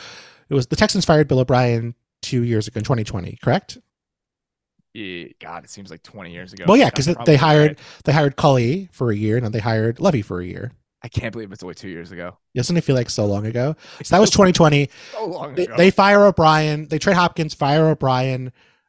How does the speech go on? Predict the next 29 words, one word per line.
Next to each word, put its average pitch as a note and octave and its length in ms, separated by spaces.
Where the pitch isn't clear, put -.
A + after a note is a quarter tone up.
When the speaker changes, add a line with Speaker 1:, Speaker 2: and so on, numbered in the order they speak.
Speaker 1:
Uh, A2 680
Watson C#3+ 360
requests B2+ 260
a B2+ 60
trade. A2+ 440
Organization B2+ 460
melts G2 180
down. G2+ 260
Last E3 240
year, E3+ 100
it C#3+ 40
was C3+ 140
the D3 80
Jags. D3+ 400
We A#2+ 80
hire B2 200
Urban B2 220
Meyer. C#3+ 460
The C3+ 160
Urban B2 160
Meyer A2 180
disaster G#2 340
happens. G2 520
This D#3+ 260
year, E3+ 140
it's D#3 140
the A#2+ 100
Colts - 540
where G2+ 320